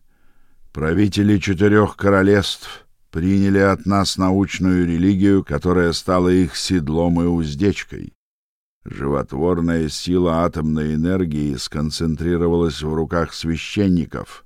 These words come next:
которые выполняли наши приказы. Наши, замечу, а не ваши. Вы убили волка, но не смогли избавиться от.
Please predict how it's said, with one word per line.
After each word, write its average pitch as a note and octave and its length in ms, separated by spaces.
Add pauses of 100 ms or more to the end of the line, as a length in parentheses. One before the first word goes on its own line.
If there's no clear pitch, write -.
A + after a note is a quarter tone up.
(180)
которые D2+ 480
выполняли C#2+ 680
наши C#2 360
приказы. C#2+ 640 (640)
Наши, D2+ 720 (340)
замечу, G#1 600 (480)
а B1+ 120
не A#1 140
ваши. G#1 540 (1600)
Вы F2 300
убили G2+ 460
волка, G2 640 (1120)
но D#2 300
не E2 160
смогли D#2+ 680
избавиться D#2 1120
от. - 280